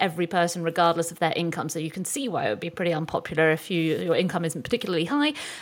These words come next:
And so what John Bampton was doing on this day was attempting to finally collect some of the massive shortfalls. So he'd arrived in Brentwood in Essex, and he had summoned representatives of all the local villages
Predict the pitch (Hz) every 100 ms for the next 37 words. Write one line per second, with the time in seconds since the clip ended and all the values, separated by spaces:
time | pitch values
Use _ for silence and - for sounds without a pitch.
0 | - 262 262 294 320 - - 262 240 233
1 | 226 214 - 202 190 330 381 247 208 202
2 | 196 185 175 196 - - 196 - 190 -
3 | 185 - 202 196 190 185 - 185 214 -
4 | - - 180 165 180 175 - - - 294
5 | - - 143 139 - 269 269 339 349 302
6 | 220 202 185 190 185 - - 208 190 220
7 | 220 - 330 302 254 247 - 208 196 -
8 | 180 180 240 214 190 190 190 180 175 -
9 | 131 -